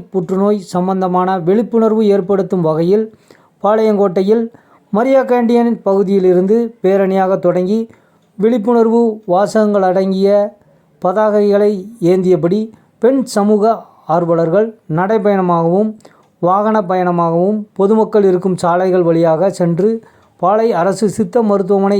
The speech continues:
எதிரில் உள்ள மைதானத்தில் விழிப்புணர்வு பேரணியை நிறைவு செய்தனர். முன்னதாக இந்த நிகழ்ச்சியை பாளையங்கோட்டை போக்குவரத்து காவல்துறை உதவி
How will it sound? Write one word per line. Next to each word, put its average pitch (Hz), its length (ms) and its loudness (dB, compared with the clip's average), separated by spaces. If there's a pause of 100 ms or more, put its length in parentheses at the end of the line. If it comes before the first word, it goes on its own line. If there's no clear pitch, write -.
எதிரில் 185 320 2
உள்ள 185 300 0
மைதானத்தில் 175 600 -2 (460)
விழிப்புணர்வு 214 600 2
பேரணியை 190 440 2 (220)
நிறைவு 170 240 0 (100)
செய்தனர். 160 400 0 (480)
முன்னதாக 185 460 0 (460)
இந்த 185 140 0 (100)
நிகழ்ச்சியை 190 520 2 (120)
பாளையங்கோட்டை 214 560 0 (120)
போக்குவரத்து 208 460 0 (120)
காவல்துறை 196 440 0 (200)
உதவி 208 260 -2